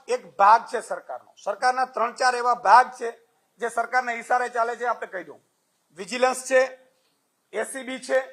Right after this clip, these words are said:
તમે, અ, અ, ટી પી, ટાઉન પ્લાનિંગ છે,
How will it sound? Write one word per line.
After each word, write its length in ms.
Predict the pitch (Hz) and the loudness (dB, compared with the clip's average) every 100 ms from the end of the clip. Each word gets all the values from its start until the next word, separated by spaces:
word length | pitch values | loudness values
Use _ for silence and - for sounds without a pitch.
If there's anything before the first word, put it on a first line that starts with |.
| - _ - - - _ _ _ _ _ | -20 _ -20 -20 -20 _ _ _ _ _
તમે, 540 | 214 233 233 226 214 196 - | 0 2 0 2 0 -2 0
અ, 40 | 190 185 180 175 - | 4 6 4 2 -2
અ, 180 | 170 165 | -4 -4
ટી 300 | - - 240 | -6 -18 -16
પી, 280 | 262 277 269 | -14 -14 -2
ટાઉન 320 | 220 233 247 | 0 0 0
પ્લાનિંગ 340 | 247 247 247 | -2 -2 -8
છે, 140 | 254 | -4